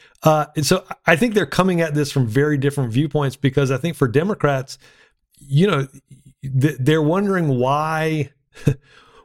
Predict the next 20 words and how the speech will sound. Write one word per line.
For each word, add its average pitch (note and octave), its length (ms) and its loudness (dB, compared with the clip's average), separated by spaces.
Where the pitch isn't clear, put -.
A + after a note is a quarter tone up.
wh-, D3 240 2
why D3 320 2
they, D#3+ 440 -2
why D#3+ 280 2
they're, F3+ 540 0
why G#3 400 0
does D#3 240 2
everybody D#3+ 500 0
get C3+ 240 -2
religion C3+ 580 0
on C3 440 -2
the B2 100 0
debt C3+ 340 0
and B2+ 140 -2
the A#2 60 -4
deficit C#3 560 0
on B2 140 -4
the A#2+ 60 -4
Republican B2+ 540 -2
side C3 580 -2